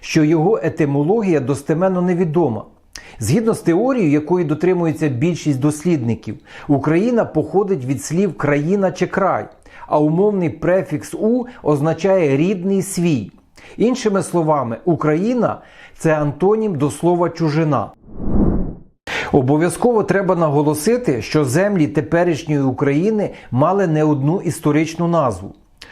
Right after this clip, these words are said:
У перших століттях від Різдва Христового вони були відомі здебільшого як Скіфія та Сарматія. У більш пізні часи, коли відбувався етногенез українського народу,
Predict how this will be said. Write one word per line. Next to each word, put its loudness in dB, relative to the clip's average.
У 2
перших 0
століттях 0
від 0
Різдва 0
Христового -2
вони 0
були 2
відомі 0
здебільшого 0
як 0
Скіфія -2
та -2
Сарматія. -2
У 2
більш 0
пізні 0
часи, -2
коли 2
відбувався 0
етногенез 0
українського 0
народу, 0